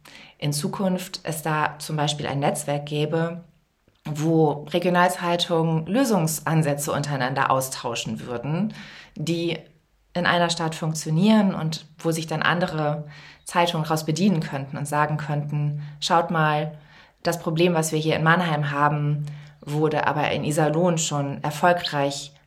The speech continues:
angegangen.“ Und die Lokalpolitik dann auch eben damit konfrontieren, zu sagen,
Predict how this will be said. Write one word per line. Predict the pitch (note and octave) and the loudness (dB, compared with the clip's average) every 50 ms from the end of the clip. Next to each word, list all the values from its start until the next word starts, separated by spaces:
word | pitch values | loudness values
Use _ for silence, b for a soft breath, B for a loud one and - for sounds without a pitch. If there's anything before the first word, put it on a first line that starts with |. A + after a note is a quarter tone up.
| _ | _
angegangen.“ | - G3+ B3 B3+ A#3 G#3 D3 - - C3 B2+ C3 D3 E3+ G#3 A#3+ B3+ B B B B B B B B B _ _ _ _ | 0 2 2 4 2 2 0 -2 -4 -4 -2 -2 -2 0 -2 -2 -2 B B B B B B B B B _ _ _ _
Und | E3 D#3+ D3+ D3+ D3+ D3 C#3+ - - - - - | -2 0 0 0 0 -2 -4 -4 -8 -10 -4 0
die | D#3+ D#3 D3+ D3 | 0 2 2 2
Lokalpolitik | D3 D3 D3 - - F3 F3 F3 F3 D#3+ D#3 D#3 - D#3 D#3 | 2 0 0 2 2 2 2 2 2 0 0 0 -2 -4 -4
dann | - D3+ - | -2 -2 -2
auch | - - - | -2 -2 -2
eben | - - D#3+ D#3+ D#3 | -2 0 0 0 0
damit | D#3+ D#3 D3+ D3+ - | 2 0 0 -2 -4
konfrontieren, | - E3 D#3 D3+ - - - C#3 D3 C#3+ - - A#3 A3 F#3+ F3 E3 E3 E3 | -4 -4 -4 -4 -4 -4 -6 -4 -4 -2 0 2 2 2 2 2 0 -2 -4
zu | - - E3+ | -6 -4 -4
sagen, | D#3+ D#3+ D3+ D3+ D3+ D3+ D3+ D3+ D3+ D#3 D#3 B | -2 0 2 2 2 2 0 -2 -2 -4 -6 B